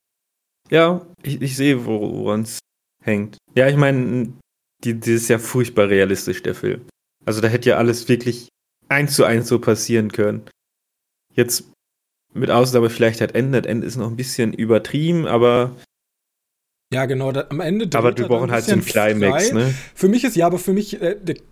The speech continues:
Speaker 2: Cli-, also ich fand den Climax an sich nicht schlecht. Ich fand, das größte Problem ist tatsächlich unsere Protagonistin.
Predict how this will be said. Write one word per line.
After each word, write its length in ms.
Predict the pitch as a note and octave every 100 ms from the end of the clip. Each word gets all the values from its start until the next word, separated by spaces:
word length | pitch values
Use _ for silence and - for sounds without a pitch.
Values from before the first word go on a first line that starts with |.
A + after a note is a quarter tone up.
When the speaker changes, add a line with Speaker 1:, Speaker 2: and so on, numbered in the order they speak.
| _
Speaker 2:
Cli-, 420 | - C3 - F#3+
also 140 | C3+
ich 60 | E3+
fand 120 | G#3
den 80 | G#3+
Climax 380 | - G3+ A#3 F#3
an 80 | E3
sich 180 | F3+
nicht 140 | G#3+ -
schlecht. 260 | F#3 F#3+
Ich 120 | F3+ -
fand, 340 | - G3 G3+
das 200 | E3+ -
größte 340 | D3+ F#3 G#3 -
Problem 380 | - D3+ E3+
ist 160 | F3+ F3+
tatsächlich 640 | F#3+ F3+ F3 - F3+ -
unsere 420 | D#3+ E3 D#3 D3 D3+
Protagonistin. 1080 | - - F3 D#3+ C#3 C3+ D3+ - - G#3